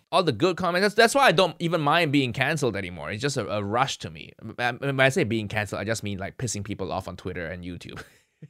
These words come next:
<laughs> Every video, that's, that's always a few, right? M-, my most recent video with the, in the Ep-, Epicurus Biryani as Uncle Roger, uh, I made an Amber Heard reference in there, and that pissed some people off. <laughs>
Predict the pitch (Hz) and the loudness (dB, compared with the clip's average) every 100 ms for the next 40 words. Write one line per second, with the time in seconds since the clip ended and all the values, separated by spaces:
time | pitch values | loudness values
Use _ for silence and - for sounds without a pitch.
0 | - 165 170 - 165 143 - - - - | -8 -2 0 0 -2 -2 -4 -4 -4 -4
1 | - _ _ _ _ _ - 403 440 392 | -6 _ _ _ _ _ -14 -4 -4 -4
2 | - - 269 185 151 120 127 139 - - | -2 4 6 8 6 6 6 4 2 0
3 | 156 156 123 98 - - 101 _ - 113 | 4 6 6 2 -6 -10 -12 _ 0 4
4 | 113 120 123 127 139 117 123 120 113 113 | 6 4 2 4 6 6 2 2 2 4
5 | 110 107 107 101 101 98 95 - 107 104 | 6 6 4 2 0 -2 -4 -6 -4 -2
6 | 104 110 110 104 - 120 110 117 107 92 | -2 -4 -4 -6 -6 -6 -2 0 0 0
7 | 101 101 104 104 101 98 98 95 95 98 | -2 0 -2 -4 -6 -6 -6 -4 -2 -2
8 | 98 95 - - _ _ - 110 107 104 | -2 -4 -6 -16 _ _ -4 2 4 6
9 | 104 101 87 104 107 98 104 101 101 104 | 4 4 2 2 2 0 0 2 2 2
10 | 98 98 - 104 95 98 101 131 131 - | 0 -2 -4 -6 -4 -4 -2 0 0 0
11 | 113 95 92 90 92 90 92 - _ _ | -4 -4 -6 -8 -4 -4 -4 -10 _ _
12 | _ _ - 107 123 - - | _ _ -14 -4 -4 -4 -10